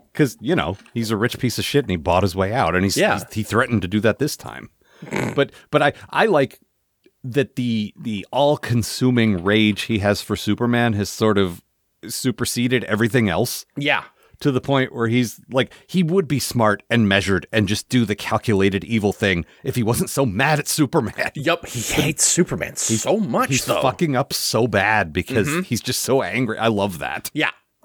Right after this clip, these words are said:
Speaker 2: it's, it's such a good part of the character. <laughs>
Speaker 1: Yeah, 'cause he's still smart, but
Speaker 2: Mm-hmm.
Speaker 1: it doesn't matter. And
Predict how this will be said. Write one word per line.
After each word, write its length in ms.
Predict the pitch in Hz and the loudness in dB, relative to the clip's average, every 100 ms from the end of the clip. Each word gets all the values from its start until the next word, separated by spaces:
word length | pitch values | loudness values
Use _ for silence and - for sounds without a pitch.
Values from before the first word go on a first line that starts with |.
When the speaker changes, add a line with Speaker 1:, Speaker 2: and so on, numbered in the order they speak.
| - | -2
Speaker 2:
it's, 320 | 156 127 - | -2 0 -2
it's 180 | 139 131 | -2 -2
such 280 | - 165 - | -2 -2 -2
a 60 | 143 | -2
good 180 | 135 | -2
part 180 | - 135 | 0 -2
of 20 | 113 | -2
the 60 | |
character. 500 | - 127 104 - - - - | 0 0 0 -2 -6 -8 -16
<laughs> 140 | - | -6
Speaker 1:
Yeah, 260 | 113 87 101 _ - | -2 -2 -4 _ -2
'cause 140 | 127 | 0
he's 140 | 135 | 0
still 340 | - 196 196 - _ - | 0 0 -2 -2 _ -14
smart, 440 | - 160 170 90 - - | -4 0 2 0 -6 -2
but 160 | 123 139 | 0 0
Speaker 2:
Mm-hmm. 260 | 151 185 - | 0 -2 -4
Speaker 1:
it 80 | 131 | -4
doesn't 240 | 127 120 117 | 0 2 4
matter. 360 | 110 76 - - _ _ _ _ _ _ _ _ _ _ _ | 4 2 -4 -18 _ _ _ _ _ _ _ _ _ _ _
And 300 | 123 135 135 | 2 2 2